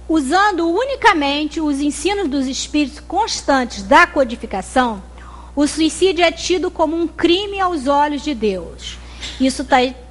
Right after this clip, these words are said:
Céu e Inferno, no capítulo cinco. Então, chegando em casa, né, quem tiver interesse, tiver vontade de saber, de conhecer um pouco mais sobre,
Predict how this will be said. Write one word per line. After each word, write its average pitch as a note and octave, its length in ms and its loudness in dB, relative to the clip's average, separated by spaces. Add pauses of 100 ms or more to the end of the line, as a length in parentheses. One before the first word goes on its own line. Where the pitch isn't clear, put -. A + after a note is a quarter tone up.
(200)
Céu D4+ 480 6
e E4 80 0
Inferno, C4+ 640 2 (220)
no B3 80 -4
capítulo C#4+ 640 -2
cinco. G3+ 360 -8
Então, D4+ 200 -2
chegando C#4+ 460 0
em C4 100 -4
casa, D4 500 4
né, D#4 260 0 (640)
quem C#4 160 2
tiver B3+ 320 2
interesse, A#3+ 580 4
tiver B3 220 2
vontade C4+ 500 6
de B3 60 -2
saber, A#3+ 460 4
de A3+ 100 -6
conhecer C#4+ 600 0
um C4 80 0
pouco E4+ 340 4
mais C4+ 440 4
sobre, C#4 460 2